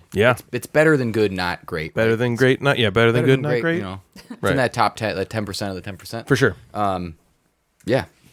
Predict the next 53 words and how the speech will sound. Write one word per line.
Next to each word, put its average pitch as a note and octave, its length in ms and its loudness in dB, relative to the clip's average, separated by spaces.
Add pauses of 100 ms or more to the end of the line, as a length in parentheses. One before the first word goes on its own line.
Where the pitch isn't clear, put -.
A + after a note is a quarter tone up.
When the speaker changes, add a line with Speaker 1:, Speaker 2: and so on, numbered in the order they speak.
(160)
Speaker 2:
Again, G2+ 240 0
Board G2 180 4
and F2+ 80 0
Dice E2+ 240 2
just - 220 -10 (100)
kills D#2+ 220 -8
it D2+ 80 -8
with - 140 -14
Speaker 1:
They - 100 -14
Speaker 2:
whatever. E3 240 0
Speaker 1:
do, C#3+ 240 4
man. A2 280 0
They're C3 180 2
just, C3+ 280 -4
they're C#3 220 4
the A2 400 2
publisher A#2+ 340 0
to G#2 60 2
beat G#2 320 -2
right F2 140 -2
now, E2+ 160 -2
Speaker 2:
Yeah. - 180 -6
Speaker 1:
I F#2 80 -4
feel F2+ 240 2
like. F2 180 2 (560)
Uh, C#3+ 220 4
number E3 180 2
five E3 240 4
for E3+ 100 2
me F#3+ 300 4 (1120)
is D3 120 4
Arc D3 140 4
Nova. D3 260 0 (600)
Speaker 2:
Mm. G#2+ 220 -8
Speaker 1:
It's D3 120 2
Arc F#3 200 4
Nova. F#3 320 2 (340)
That D3 340 2
game, F3 520 4
and, F3 140 2
and, F3+ 360 0
and, D3+ 280 2
and D#3+ 200 0 (260)
this E3+ 180 2
is F#3 80 2
a F#3 80 4
year E3+ 180 4
where D3+ 160 2
Arc D#3+ 200 2
Nova D3+ 240 4
is B2+ 80 2
number B2 180 -2
five. C3+ 680 -8